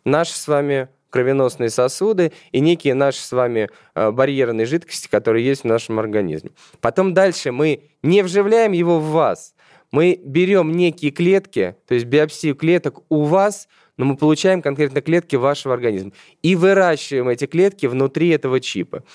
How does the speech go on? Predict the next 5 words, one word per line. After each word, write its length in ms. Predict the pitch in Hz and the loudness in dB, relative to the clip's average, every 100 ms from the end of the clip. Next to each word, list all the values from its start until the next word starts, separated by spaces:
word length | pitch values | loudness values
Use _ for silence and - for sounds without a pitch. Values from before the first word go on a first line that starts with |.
| - - | -20 -10
И 80 | 123 | -2
тогда 260 | 147 165 | 0 2
получаем 560 | 226 156 151 - 175 147 | -2 -2 -2 0 0 0
возможность 720 | 135 135 160 214 214 147 98 - - _ | 0 -2 -2 -2 -2 -4 -6 -12 -20 _
исследования 1040 | 147 147 - 175 180 226 185 156 107 87 | -4 -2 -2 0 2 2 0 -2 -2 -4